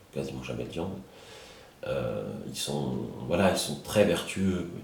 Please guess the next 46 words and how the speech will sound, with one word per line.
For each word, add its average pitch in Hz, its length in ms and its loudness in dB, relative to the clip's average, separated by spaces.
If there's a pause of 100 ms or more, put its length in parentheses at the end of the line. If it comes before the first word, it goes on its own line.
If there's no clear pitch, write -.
(120)
vélo, 82 600 4
le 73 60 2
maximum, 80 720 2
et - 40 -6
cetera. 101 400 0 (920)
Et 78 60 -2
puis, 98 380 6
euh, 71 260 4
quand 82 200 2
je 73 100 -4
lui 71 60 -4
dis, « 87 200 -2 (100)
Mais 69 80 -2
tu - 100 -8
sais, - 160 -4
tout - 120 -10
ça, 98 200 -2
c'est, 65 340 -6 (200)
c'est, - 300 -10 (300)
c'est - 260 -10
pas, 78 680 2
on - 60 -8
se - 140 -4
rachète, - 280 -2
on - 60 -8
s'achète 73 340 -2
de 71 60 -2
la 73 80 0
bonne 69 160 -2
conscience - 500 -8
en - 60 -10
faisant - 160 -8
ça, - 260 -6
c'est - 220 -12
pas, - 340 -8 (840)
avec 73 200 -2
des 73 60 0
modes 76 200 2
de 76 80 -2
vie 76 120 -4
urbains, 90 520 6
avec, 80 220 2
euh, 76 200 0
les 76 80 0
voitures, 82 600 2
euh, 71 300 0